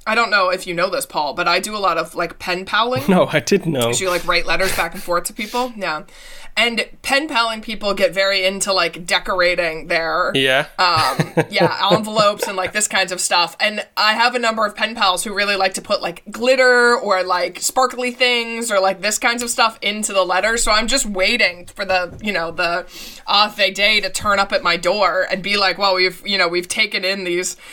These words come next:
Speaker 1: these two letters because it has a suspicious powder in it, and it's just, like, tiny little sparkly stars or something."
Speaker 2: Now I come to think of it, you once sent me,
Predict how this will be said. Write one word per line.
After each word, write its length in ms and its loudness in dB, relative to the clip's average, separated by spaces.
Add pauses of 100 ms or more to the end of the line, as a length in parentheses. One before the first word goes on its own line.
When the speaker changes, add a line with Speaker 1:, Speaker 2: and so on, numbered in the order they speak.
(160)
Speaker 1:
these 180 -2
two 180 -2
letters 420 0
because 260 0
it 80 -4
has 180 2
a 60 -4
suspicious 520 -2
powder 440 2
in 80 -6
it, 160 -8
and 100 -4
it's 160 -4
just, 220 -2
like, 280 -4
tiny 360 -2
little 260 -2
sparkly 460 -4
stars 500 -4
or 60 -14
something." 400 -12 (180)
Speaker 2:
Now 140 10
I 80 4
come 140 6
to 100 6
think 340 2
of 100 0
it, 200 2
you 100 8
once 380 6
sent 360 4
me, 440 2